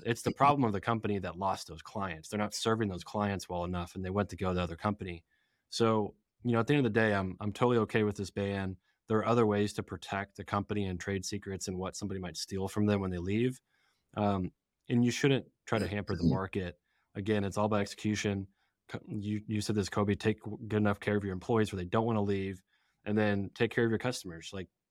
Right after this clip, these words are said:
Speaker 1: just make sure that you're doing good customer support, you're creating loyal customers so that they don't leave for a competitor. Um, it all comes down to that in my mind, and non-competes, I think,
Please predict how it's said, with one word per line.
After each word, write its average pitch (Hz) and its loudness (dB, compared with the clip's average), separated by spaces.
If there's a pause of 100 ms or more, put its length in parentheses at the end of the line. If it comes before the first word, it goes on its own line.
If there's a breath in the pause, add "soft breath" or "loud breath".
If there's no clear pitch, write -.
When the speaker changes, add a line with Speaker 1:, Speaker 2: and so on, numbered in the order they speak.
(160)
Speaker 1:
just 98 -6
make 104 2
sure 110 4
that 101 0
you're 101 -4 (380)
doing 98 -2
good 98 0
customer 104 -4
support, 135 2 (420)
you're 104 2
creating 101 2
loyal 95 2
customers 117 0
so 104 -6
that 95 -4
they 90 -8
don't 101 0
leave 101 0
for 98 -8
a 90 -6
competitor. 98 -2 (400)
Um, 98 -4
it 101 -4
all 117 4
comes 110 0
down 101 2
to 87 -4
that 92 -2
in 87 -6
my 90 -6
mind, 82 -8
and 90 -10
non-competes, 101 -2
I 82 -10
think, 90 -10